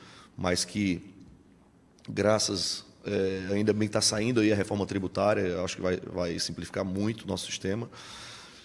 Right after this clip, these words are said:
Mas, assim, é, e fora os solavancos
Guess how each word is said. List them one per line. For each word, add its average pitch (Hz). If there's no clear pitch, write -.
Mas, 110
assim, 110
é, 104
e 117
fora 156
os -
solavancos 120